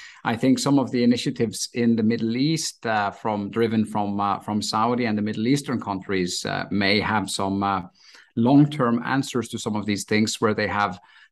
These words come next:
plans to plant ten and forty billion trees in, uh, in, in, in the region. Then, uh,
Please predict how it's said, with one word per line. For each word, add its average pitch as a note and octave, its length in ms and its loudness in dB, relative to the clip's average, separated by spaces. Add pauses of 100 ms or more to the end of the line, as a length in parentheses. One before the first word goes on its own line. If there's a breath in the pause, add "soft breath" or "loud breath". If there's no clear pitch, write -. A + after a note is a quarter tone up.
plans A#2+ 400 0
to A#2+ 140 -6
plant G#2 520 -2
ten B2 540 2
and A2 200 -2
forty A#2+ 540 0
billion A#2+ 680 4
trees B2 580 -4
in, G2+ 340 -2
uh, G#2 200 -6
in, A2+ 200 -2
in, A2+ 160 -2
in A2 140 -2
the A2 100 2
region. B2 440 4
Then, A2+ 320 -2
uh, G#2+ 180 -4